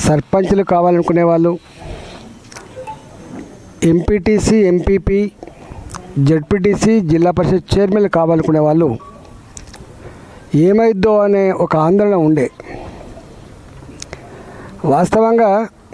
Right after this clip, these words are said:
ఇంత ఆందోళనకి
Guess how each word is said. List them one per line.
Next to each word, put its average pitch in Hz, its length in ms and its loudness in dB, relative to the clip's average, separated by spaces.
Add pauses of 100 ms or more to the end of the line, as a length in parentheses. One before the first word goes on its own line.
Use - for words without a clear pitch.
(1900)
ఇంత 214 260 2 (320)
ఆందోళనకి 226 720 2